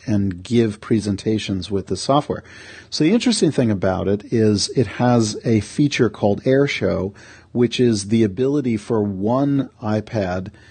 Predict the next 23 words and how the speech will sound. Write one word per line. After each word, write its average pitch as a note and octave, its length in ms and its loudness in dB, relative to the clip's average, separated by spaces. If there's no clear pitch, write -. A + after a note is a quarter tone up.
to B2 160 2
effectively A2+ 580 2
broadcast A2 1000 0
a, G2 560 2
uh, F#2 460 -2
a G2 100 -4
presentation A2 1160 0
to A#2 480 -2
any F3+ 280 0
number C3 340 0
of G#2 140 0
other A2 220 2
iPads. G2 640 -6
And, A#2+ 120 2
and, B2+ 420 0
and C3 200 2
this E3 140 -2
is B2 120 -2
essentially A2 760 0
the A2+ 200 -2
same D3+ 380 0
problem. B2 380 0
It's, G2+ 200 -4